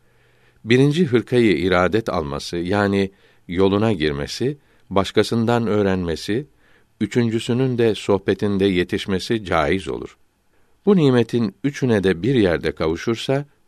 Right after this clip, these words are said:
büyük kazanç olur. Öğrenmesi ve sohbette yetişmesi birçok yerden olması da caizdir. Pir, yani şeyh ne demektir? Pir,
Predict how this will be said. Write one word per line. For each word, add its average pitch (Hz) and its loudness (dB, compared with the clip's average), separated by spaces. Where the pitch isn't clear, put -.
büyük 101 0
kazanç 76 -8
olur. 64 -10
Öğrenmesi 98 2
ve 87 0
sohbette 90 -2
yetişmesi 110 -2
birçok 123 0
yerden 95 2
olması 87 -2
da 98 0
caizdir. 65 -4
Pir, 190 -2
yani 117 2
şeyh 117 0
ne 113 2
demektir? - -10
Pir, - 0